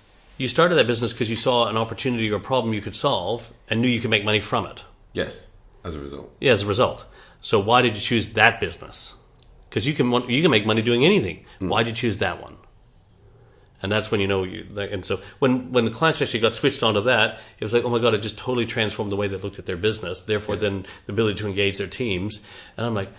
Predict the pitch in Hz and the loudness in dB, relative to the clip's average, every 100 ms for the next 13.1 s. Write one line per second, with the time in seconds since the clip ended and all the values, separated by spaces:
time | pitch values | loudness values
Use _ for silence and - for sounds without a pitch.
0 | - - 135 - - 101 110 - - - | -20 -6 -4 -2 0 0 -2 -10 -10 -2
1 | 127 113 101 101 101 101 85 80 - - | 0 0 0 -2 0 0 -2 -10 -16 -20
2 | - _ - - - 113 143 120 113 113 | -20 _ -20 -10 -2 2 4 4 2 -2
3 | - 139 123 104 - 117 120 104 127 - | 0 -2 -2 -6 -4 -2 -2 0 -2 0
4 | 113 104 98 - 131 110 95 110 104 117 | -2 0 -2 -2 -4 -2 -4 -2 -4 -4
5 | 110 107 110 131 135 - 110 98 85 - | -2 -2 -2 -2 -2 -4 -8 -6 -8 -10
6 | - - - - - 92 - - - 110 | -14 -18 -18 -18 -8 -6 -6 -12 -2 -2
7 | 110 - 110 98 110 104 107 101 101 107 | -2 -8 -6 0 0 0 -2 0 0 0
8 | 107 101 - 104 98 98 - 98 92 98 | -2 -4 -2 -2 -2 -6 -6 -4 -4 -6
9 | - 95 90 87 87 - - - - - | -8 -8 -8 -8 -12 -20 -20 -20 -20 -20
10 | - 110 110 113 107 - 101 98 104 98 | -10 -2 0 2 -2 0 -2 0 2 2
11 | 107 107 - 80 - - - - _ _ | 0 -2 -6 -12 -12 -14 -14 -16 _ _
12 | _ 101 113 113 123 123 117 135 143 - | _ 2 4 6 4 2 0 -2 -2 -4
13 | - | -12